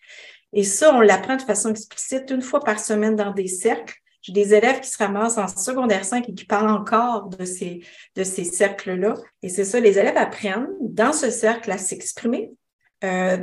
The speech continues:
donc à écouter, euh, de façon bienveillante, de s'exprimer de façon authentique, de se clarifier pour être à l'écoute de leurs émotions, besoins et de faire des reflets empathiques. C'est ce qui permet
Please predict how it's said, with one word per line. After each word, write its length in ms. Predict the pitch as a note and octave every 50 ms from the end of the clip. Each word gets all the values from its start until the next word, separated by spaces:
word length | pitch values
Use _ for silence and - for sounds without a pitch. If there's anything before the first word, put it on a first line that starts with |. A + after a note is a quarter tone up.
| F3+ F#3
donc 280 | G3 G3+ G#3 G#3+ G#3
à 120 | G3+ F3+ F#3
écouter, 720 | F3+ F#3 - - _ _ - A#3 A3+ A3+ A#3 A3+ A3 -
euh, 160 | - F#3 F3+ F3
de 120 | F3 F3+
façon 600 | F3+ F3+ F3+ F3 - - F#3 F3+ F3+ F3 E3+ F3+ -
bienveillante, 720 | E3 E3+ F3+ F#3+ G#3 G#3+ A#3 A#3+ B3 B3 B3+ B3+ B3 A#3 F#3+
de 60 | F#3+
s'exprimer 520 | F#3 - - F3+ - - - - F3+ F3 F3
de 60 | F3
façon 300 | - D#3+ D#3+ - - -
authentique, 680 | A#3 - A#3 A#3 A#3 A#3 - B3+ B3 B3 - - -
de 200 | F3+ F#3 - F3
se 180 | E3+ - - F#3+
clarifier 580 | F3+ - G3+ F#3 F#3+ G3 G3 G3 - - A3+ G#3+
pour 160 | A3 G#3+ F#3+
être 160 | F3+ F3+ -
à 40 | F#3
l'écoute 320 | F3+ F#3 F3+ - G3+ G3
de 80 | F#3+ F3+
leurs 280 | F3 F3 F3 F3+ F3+
émotions, 340 | F3+ F3+ F#3 F#3 - - F#3+
besoins 360 | F3+ F3+ F3 F3+ G3+ A#3+ D4 D4+ - - - - - - -
et 100 | A#3 B3+
de 40 | A#3+
faire 140 | - D4 D4
des 120 | B3+ G#3+
reflets 340 | G3+ G3 G3 - - A3 G#3+
empathiques. 460 | G#3+ G#3+ G#3+ F#3 - - - - - -
C'est 240 | - - - A3 G#3
ce 60 | G#3+
qui 140 | - - -
permet 500 | - A#3+ G#3 G3 G3+ G3+ G#3+ B3+ D4+ -